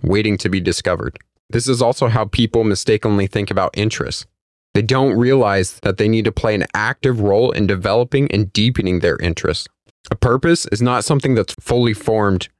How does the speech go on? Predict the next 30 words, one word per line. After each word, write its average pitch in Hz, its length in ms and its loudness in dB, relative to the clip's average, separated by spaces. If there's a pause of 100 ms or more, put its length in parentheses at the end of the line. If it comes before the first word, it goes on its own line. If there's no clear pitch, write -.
that 101 100 0
you 107 100 2
can 107 160 0
go 101 160 2
out 104 160 0
and 98 120 -2
find. 90 420 -4 (400)
It's - 140 -4
more 123 260 2
dynamic. 110 720 0 (420)
Whatever 127 320 2
you 127 220 4
do, 95 340 2 (120)
whether 104 300 2
you're 101 200 2
a 90 60 0
janitor 117 560 0
or 107 180 0
the 107 120 -2
C 104 440 0
E 101 60 4
O, 104 220 2 (220)
you 113 120 2
can 120 180 0
continually 135 720 2
look 113 280 2
at 95 120 2
what 107 200 0
you 107 180 2
do 110 340 2